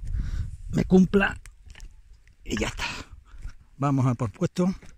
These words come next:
Tenemos el puesto aquí. <clears throat> Ay, Dios. Bueno, aquí está el puesto. Aquí está el puesto. ¿Eh? Puesto bien camufladito.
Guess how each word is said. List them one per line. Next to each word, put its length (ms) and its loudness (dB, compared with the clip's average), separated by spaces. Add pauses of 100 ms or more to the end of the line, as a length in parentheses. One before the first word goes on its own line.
(2250)
Tenemos 360 2
el 80 -8
puesto 280 -2
aquí. 340 2 (1300)
<clears throat> 680 4 (840)
Ay, 300 4
Dios. 200 2 (1300)
Bueno, 180 -4 (100)
aquí 180 -4
está 120 -8
el 60 -4
puesto. 260 -8 (1300)
Aquí 180 -6
está 140 -6
el 60 -4
puesto. 360 0 (1500)
¿Eh? 280 2 (160)
Puesto 280 0
bien 120 2
camufladito. 720 0